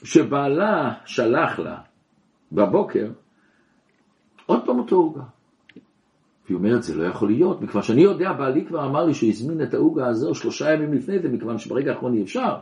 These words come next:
והיא חשבה שהוא הזמין עכשיו את העוגה בגלל שהיא נתנה את העוגה לשכנה, אז היא הולכת, אומרת לו, "איך הצלחת לעשות את זה?" הוא אומר, "אני לא יודע, זה לא אני, אני לא עשיתי את זה בכלל".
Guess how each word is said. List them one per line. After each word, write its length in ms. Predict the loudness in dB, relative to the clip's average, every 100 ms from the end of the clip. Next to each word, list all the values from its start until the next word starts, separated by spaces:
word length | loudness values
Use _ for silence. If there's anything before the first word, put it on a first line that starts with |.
| -12 _ _ _ -20 -20 _ _ _ _ _ _
והיא 220 | 4 6 6
חשבה 480 | 0 0 0 0
שהוא 760 | 2 4 6 6 4 2 2 2 2
הזמין 320 | 0 0 2
עכשיו 300 | 2 2 2 4
את 120 | 4
העוגה 300 | 6 6 4
בגלל 340 | 4 4 2
שהיא 1000 | 4 2 4 4 6 6 6 4 2 2
נתנה 440 | 2 2 2 2 4
את 120 | 4
העוגה 180 | 4 4
לשכנה, 360 | 2 0 0
אז 160 | 2 6
היא 60 |
הולכת, 320 | 6 4 0 0
אומרת 300 | 2 2 -2
לו, 60 | -6 _ 4
"איך 220 | 4 4
הצלחת 380 | 0 0 0 0
לעשות 420 | 0 2 0 0
את 120 | -4
זה?" 160 | -4 -8 -12 _ _ _ _ -2
הוא 100 | 2
אומר, 120 | 4
"אני 80 | 6
לא 80 |
יודע, 200 | 6 6 6
זה 120 | 6
לא 220 | 6 6 4
אני, 160 | 2 2
אני 100 | 2
לא 120 | 2
עשיתי 280 | 0 -2 0
את 80 |
זה 100 | 2
בכלל". 380 | 0 0 -2 -2